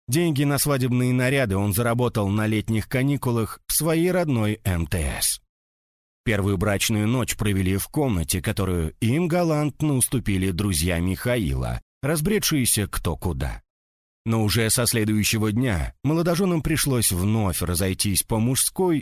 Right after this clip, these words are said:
и женской половинам стромынских казарм.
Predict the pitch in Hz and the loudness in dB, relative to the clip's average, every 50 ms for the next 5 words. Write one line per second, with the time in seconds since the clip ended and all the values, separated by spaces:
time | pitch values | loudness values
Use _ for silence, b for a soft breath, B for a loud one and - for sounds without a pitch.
0 | - - 139 151 165 147 170 180 143 90 76 - - - 82 80 - - 113 117 | -2 -2 -2 -2 0 0 0 0 0 -2 -4 -4 -4 -2 -4 -2 -2 -2 -2 0
1 | 123 143 156 151 143 131 110 85 71 - _ - - - 165 175 165 147 110 92 | 0 0 0 0 0 0 -2 -2 -4 -6 _ -6 -4 -2 0 0 2 2 0 0
2 | 82 - - 101 82 - - - 92 82 71 80 78 69 65 60 58 53 | 0 -2 -2 -2 -4 -4 -4 -4 -4 -2 -2 -2 -2 -2 -4 -6 -8 -8